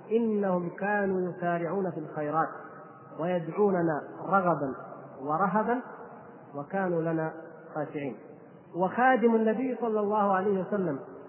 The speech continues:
أنس بن مالك رضي الله تعالى، أنس خادم النبي صلى الله عليه وسلم يقول: "كان أكثر دعاء النبي صلى الله عليه وسلم كما رواه البخاري: 'ربنا آتنا في الدنيا حسنة وفي الآخرة حسنة وقنا عذاب النار'".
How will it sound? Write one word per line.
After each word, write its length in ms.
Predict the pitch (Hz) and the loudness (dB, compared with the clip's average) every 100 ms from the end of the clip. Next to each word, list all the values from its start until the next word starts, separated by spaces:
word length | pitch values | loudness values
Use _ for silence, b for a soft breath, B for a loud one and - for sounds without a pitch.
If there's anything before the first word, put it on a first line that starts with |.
| 196 | -2
أنس 200 | 233 170 - 156 | 0 0 -6 -6
بن 100 | 160 | -2
مالك 240 | 196 156 - | -2 -4 -8
رضي 140 | 143 147 | -8 -6
الله 160 | 156 | -6
تعالى، 280 | 143 143 139 - - - - - | -6 -8 -10 -12 -20 -20 -20 -4
أنس 220 | 220 254 196 - | 2 2 2 0
خادم 220 | 220 202 | 0 2
النبي 260 | 202 202 214 | 2 0 -2
صلى 140 | 190 185 | -4 -4
الله 280 | 185 185 175 | 0 0 0
عليه 140 | 170 170 | -2 -4
وسلم 280 | - 185 196 - - - - | -4 -2 -4 -6 -16 -18 -8
يقول: 360 | 175 - 254 226 | -8 0 2 2
"كان 280 | - 262 233 | 4 2 4
أكثر 640 | - 277 - - 220 196 | 2 -2 -2 -4 -2 0
دعاء 420 | 180 190 233 254 | 0 0 2 2
النبي 440 | 214 208 202 254 202 | 0 0 0 -2 -4
صلى 200 | 214 196 | -4 -2
الله 340 | 196 226 202 190 | -2 0 0 0
عليه 300 | 190 214 202 | 0 0 -2
وسلم 380 | 190 240 269 262 - - - - | -4 0 0 -2 -10 -16 -12 -4
كما 160 | 180 | 2
رواه 220 | 185 220 | 4 4
البخاري: 560 | 196 180 170 208 233 269 - - - - 185 | 4 0 0 0 2 -2 -10 -14 -16 -6 -4
'ربنا 540 | 185 165 180 170 196 | -4 -2 0 2 0
آتنا 240 | 190 180 | 0 -2
في 80 | 165 | -2
الدنيا 360 | 160 151 175 156 | -4 -2 -2 -2
حسنة 360 | 156 - 120 107 - - - - | -4 -8 -10 -10 -18 -20 -20 -12
وفي 80 | 160 | -6
الآخرة 440 | 170 165 160 170 160 | -2 -2 -4 -6 -6
حسنة 380 | 160 180 202 233 - - - - - - - | -8 -2 0 0 -2 -12 -18 -20 -20 -20 -6
وقنا 360 | 196 180 165 147 | -4 -2 -2 -2
عذاب 340 | 147 196 160 | -2 -2 0
النار'". 280 | 151 151 | 0 0